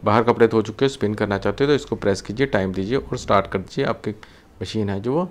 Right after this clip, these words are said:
स्पिन कर देगी। साथ में है डिले स्टार्ट। डिले स्टार्ट वन आवर से लेके आपका ट्वेंटी फ़ोर आवर तक आप इसको डिले स्टार्ट लगा सकते हो, यानी कि आप जितनी देर के लिए डिले स्टार्ट करना चाहते हो वो इसमें ऐड कीजिए और स्टार्ट कर दीजिए, तो आपकी मशीन उतने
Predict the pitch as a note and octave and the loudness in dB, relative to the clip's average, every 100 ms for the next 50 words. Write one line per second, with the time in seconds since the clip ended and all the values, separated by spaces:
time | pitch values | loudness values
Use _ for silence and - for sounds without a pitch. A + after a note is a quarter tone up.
0 | - - C3 G2+ F#2 E2+ D#2 - - - | -6 0 2 2 0 -2 -8 -12 -20 -20
1 | - - - B2+ C#3 D3+ C#3+ C#3+ C3 A#2 | -20 -4 4 4 4 0 2 2 4 4
2 | A2+ - A2+ - - - - A2 B2 D#3 | 4 2 0 -2 -12 -20 -6 4 8 8
3 | D#3 C#3+ C#3 B2+ C3+ C3 B2+ B2+ A#2+ A2+ | 8 4 6 4 6 4 4 0 0 2
4 | A#2+ - C3 A#2 A2+ A2+ A#2+ A#2+ A2+ G#2+ | 0 0 0 0 0 2 6 6 6 4
5 | - B2+ - - - - A2 A2+ A#2 C#3 | 0 -4 -4 -16 -16 -6 -2 0 2 2
6 | A#2 A2+ A#2 B2 A2 - - G2+ G#2+ G2+ | 4 4 4 6 4 2 -8 -2 2 2
7 | G#2+ G#2+ C#3+ C#3 A2+ A2 A2 C3+ - - | 0 -2 0 2 0 0 -4 -6 -8 -14
8 | - - - A2+ C3 A#2 - - - - | -20 -14 0 4 4 2 -14 -16 -16 -18
9 | - A#2+ A2+ C#3 C3+ B2+ A#2+ B2 A#2+ A2+ | -10 -6 -2 2 6 6 6 4 4 2
10 | A#2 A#2 A2+ - A#2+ G#2+ A2 G#2+ B2 A#2+ | 2 4 4 4 2 2 2 0 0 0
11 | A2+ G#2+ - A2+ G2+ G2+ A2 - C#3+ D3+ | 0 -2 0 2 2 2 -6 -8 -8 -8
12 | - - - B2 - A2 G#2 A#2+ G#2+ B2+ | -14 -20 -8 -4 2 2 4 0 0 0
13 | C#3 A#2 - A#2+ A2+ A2+ C3+ A#2+ - A2 | 2 2 0 -6 -4 -4 -4 -4 -8 -6
14 | A#2+ | -6